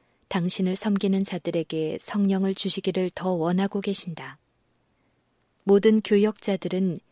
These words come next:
매일 성령의 침례를 위해 하나님께 탄원해야 한다. 그리스도인 동료 교역자들은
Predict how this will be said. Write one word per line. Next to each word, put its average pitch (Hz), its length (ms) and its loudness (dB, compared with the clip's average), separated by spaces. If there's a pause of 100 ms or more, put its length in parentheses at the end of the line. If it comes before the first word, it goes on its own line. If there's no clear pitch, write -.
(300)
매일 185 400 2
성령의 220 580 2
침례를 240 640 2
위해 160 320 -6 (340)
하나님께 185 640 0
탄원해야 226 540 0
한다. 147 400 -14 (1400)
그리스도인 190 640 2
동료 196 400 2
교역자들은 170 920 -2